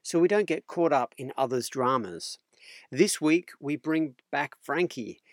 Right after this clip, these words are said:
to discuss more about his life's purpose and how his unique journey with ayahuasca facilitated this for him. As Frankie states,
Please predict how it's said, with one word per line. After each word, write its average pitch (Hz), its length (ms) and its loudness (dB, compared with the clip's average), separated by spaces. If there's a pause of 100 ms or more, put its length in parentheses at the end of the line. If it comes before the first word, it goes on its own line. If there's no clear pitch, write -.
(120)
to 143 100 -2
discuss 151 460 0
more 147 260 4
about 131 300 4
his 165 260 -2
life's 120 360 2
purpose - 580 -6 (360)
and 131 180 -2
how 170 400 4
his 165 360 -2
unique 131 480 -2
journey 131 520 0 (280)
with 131 220 -2
ayahuasca 151 840 0 (420)
facilitated 160 880 0
this 139 200 -2
for 123 180 -8
him. 104 420 -2 (460)
As 139 140 -2
Frankie 185 400 2
states, - 580 -2